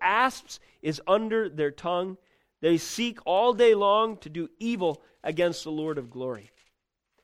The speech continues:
To identify this evil by the righteous standard of Christ, or of, of God's word, let us turn back to Leviticus nineteen,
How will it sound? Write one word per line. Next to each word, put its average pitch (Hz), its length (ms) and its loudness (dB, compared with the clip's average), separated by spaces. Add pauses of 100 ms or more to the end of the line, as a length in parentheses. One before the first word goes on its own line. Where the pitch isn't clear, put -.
(260)
To 160 100 0
identify 175 680 4
this 156 300 -4
evil 165 500 -6 (340)
by 170 140 4
the 180 100 4
righteous 214 440 0
standard 214 440 2
of 139 140 -10
Christ, 185 420 0
or 156 240 -6
of, 143 140 -6
of 147 280 -6
God's 185 320 2
word, 175 360 0 (260)
let 202 180 0
us 185 120 -4
turn 190 220 -2
back 185 260 2
to 165 100 -6
Leviticus 156 580 -2
nineteen, 170 560 -4